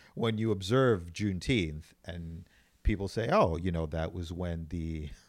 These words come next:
<laughs> when all the sla-, the last slaves,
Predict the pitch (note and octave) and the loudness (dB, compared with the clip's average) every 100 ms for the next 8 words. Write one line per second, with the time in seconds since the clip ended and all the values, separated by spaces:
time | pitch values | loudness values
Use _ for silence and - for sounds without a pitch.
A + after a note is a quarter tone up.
0 | - - _ - - - - F2+ E2+ D#2+ | -14 -14 _ -20 -20 -18 -8 -4 -2 -2
1 | E2+ - F#2 F2 F#2+ F2+ G2 G2 G#2 G#2 | -4 -2 0 0 -2 -2 0 2 2 0
2 | - - - G#2+ F#2+ E2 F2 - | -6 -8 -4 0 0 -2 -4 -8